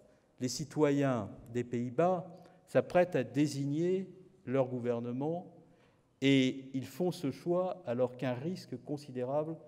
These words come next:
se présente à leur pays de le voir s'éloigner des valeurs des pères fondateurs de l'Union européenne. Et donc ce qu'il y a de plus précieux, ce qu'il y a de plus intangible,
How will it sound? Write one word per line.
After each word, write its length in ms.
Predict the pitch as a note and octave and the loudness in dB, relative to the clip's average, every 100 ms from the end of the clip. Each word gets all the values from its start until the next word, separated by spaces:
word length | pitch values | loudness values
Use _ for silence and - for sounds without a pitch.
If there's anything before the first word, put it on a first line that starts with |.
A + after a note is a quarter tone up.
| - - _ | -20 -20 _
se 140 | - C3+ | -6 -6
présente 500 | - C#3 C3 B2+ - | 0 0 0 -2 -4
à 80 | A2+ | -4
leur 160 | A2+ G#2 | -2 -4
pays 500 | - B2 C3 E3 E3+ - - - _ - G2+ | -6 -6 -4 -6 -10 -16 -20 -20 _ -20 -2
de 380 | B2 A#2+ A#2 A#2 | 2 4 2 0
le 100 | A2+ | -4
voir 380 | G#2 A#2+ E3 D#3+ | -4 2 2 2
s'éloigner 800 | - C#3+ A#2+ A2+ A2+ C3 D#3 E3+ - - - _ _ - | -2 -2 0 -2 -2 -4 -4 -8 -14 -20 -20 _ _ -4
des 140 | B2 | 0
valeurs 460 | A#2 A2+ C3 D3 C3 | 2 2 2 0 -2
des 120 | A2+ | -6
pères 220 | C3 B2+ | -2 -2
fondateurs 600 | - A2+ A2 - C3 C3+ C3+ - - _ | -2 -6 -6 -4 -6 -6 -10 -20 -20 _
de 100 | G#2+ | -6
l'Union 380 | A2+ A2+ A#2 A#2+ A#2+ | -4 -2 -2 -4 -4
européenne. 580 | G#2+ G2+ - F2+ E2+ E2+ E2+ _ _ _ _ _ - - - | -6 -6 -8 -8 -10 -14 -20 _ _ _ _ _ -20 -14 0
Et 100 | C3+ | 6
donc 260 | F#3+ G#3 | 6 6
ce 120 | - | 4
qu'il 220 | F#3+ F#3 D#3 | -2 -2 0
y 60 | |
a 60 | F3+ | 2
de 80 | D#3 | 2
plus 260 | - G3 | -4 -8
précieux, 720 | F3 - D3 - - A3+ G3 A2 - - _ _ _ _ _ _ | -8 -2 -2 -2 -4 -4 -4 -8 -16 -20 _ _ _ _ _ _
ce 160 | - C#3 | -8 -6
qu'il 180 | C#3 D3 | -4 2
y 60 | |
a 40 | D3+ | 2
de 60 | |
plus 280 | C#3+ D#3 C#3 | 2 -2 2
intangible, 800 | D#3 D#3 C#3+ C3 F3 G3 A2 F2+ | 2 4 0 0 -4 -6 -6 -10